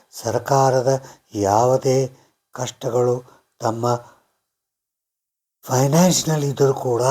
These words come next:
ಈ ಒಂದನ್ನು ನೋಡಿ ತುರ್ತಾಗಿ ಒಂದು ಪ್ರಯಾರಿಟಿ ಮೇಲೆ ತೊಗೊಂಡು ಇದನ್ನು ನೀವು ಸೆಟಲ್ ಮಾಡಿರಿ.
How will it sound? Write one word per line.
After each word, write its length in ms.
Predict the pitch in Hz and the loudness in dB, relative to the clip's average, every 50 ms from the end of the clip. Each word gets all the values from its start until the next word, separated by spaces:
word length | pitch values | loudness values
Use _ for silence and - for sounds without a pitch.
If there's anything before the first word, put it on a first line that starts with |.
| 135 107 - - - _ _ _ _ _ _ _ _ _ _ _ _ _ _ _ _ _ _ - | 2 2 0 -2 -10 _ _ _ _ _ _ _ _ _ _ _ _ _ _ _ _ _ _ -14
ಈ 320 | 107 113 139 165 180 190 | -8 -4 0 2 4 4
ಒಂದನ್ನು 720 | 185 160 151 147 135 127 123 120 113 113 117 123 127 127 127 - - - _ _ _ - | 4 2 2 0 -2 -2 -4 -4 -4 -4 -6 -6 -6 -6 -8 -12 -18 -20 _ _ _ -12
ನೋಡಿ 560 | 123 123 131 139 135 117 117 117 113 113 110 - _ _ _ _ _ _ _ _ _ _ _ _ _ _ _ _ _ | -6 -4 -2 -2 0 0 0 -2 -2 -4 -6 -12 _ _ _ _ _ _ _ _ _ _ _ _ _ _ _ _ _
ತುರ್ತಾಗಿ 680 | - 175 180 175 - - - 160 143 135 120 127 135 | -2 -2 -2 -2 -2 0 2 4 4 4 4 2 0
ಒಂದು 420 | 120 120 120 117 113 120 113 117 117 - - - _ _ - | -2 -2 -4 -4 -4 -4 -4 -4 -6 -8 -14 -20 _ _ -6
ಪ್ರಯಾರಿಟಿ 480 | - 123 127 135 147 160 165 - - | -2 0 2 4 4 2 2 0 -4
ಮೇಲೆ 200 | 127 127 123 120 | -6 -6 -6 -6
ತೊಗೊಂಡು 500 | 110 - 123 113 113 110 110 117 117 117 - - - - - _ _ - | -6 -6 -6 -8 -6 -6 -6 -4 -4 -6 -6 -12 -20 -20 -20 _ _ -10
ಇದನ್ನು 400 | 120 113 117 113 110 113 117 113 113 113 - - - - _ _ - | -6 -6 -6 -4 -4 -4 -4 -4 -4 -8 -14 -20 -20 -20 _ _ -8
ನೀವು 120 | 123 117 110 | -6 -6 -6
ಸೆಟಲ್ 400 | 104 - 120 110 - - 123 120 | -4 -4 -4 -4 -4 -4 -6 -4
ಮಾಡಿರಿ. 560 | 113 113 110 110 101 107 113 117 98 - | -2 0 0 0 0 0 0 0 0 -2